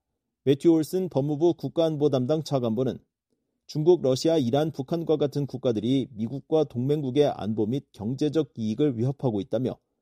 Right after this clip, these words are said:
법무부는 북한의 핵 개발용 자금 조달을 차단하는 데 집중하고 있다고 밝혔습니다.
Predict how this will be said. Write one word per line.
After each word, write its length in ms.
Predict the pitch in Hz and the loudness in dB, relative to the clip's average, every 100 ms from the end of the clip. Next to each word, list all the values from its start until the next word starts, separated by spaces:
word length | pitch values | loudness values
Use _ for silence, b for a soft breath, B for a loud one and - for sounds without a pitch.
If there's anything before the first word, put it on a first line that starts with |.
| _ _ _ | _ _ _
법무부는 520 | 135 165 165 170 202 - | 0 2 2 0 -2 -4
북한의 380 | 143 123 170 | -6 -4 -2
핵 180 | 180 - | -2 -2
개발용 520 | 151 135 143 151 170 | 0 2 2 2 -4
자금 360 | 151 110 117 151 | -6 -6 -4 -2
조달을 400 | 139 117 120 160 | 0 0 0 -2
차단하는 560 | - 170 170 151 110 101 | -4 -4 -2 -2 -2 0
데 160 | 127 | -2
집중하고 560 | - 135 165 156 131 107 | -2 -8 -4 0 0 0
있다고 260 | - 90 | -2 -4
밝혔습니다. 600 | 104 101 95 82 82 80 | -4 -6 -8 -12 -10 -10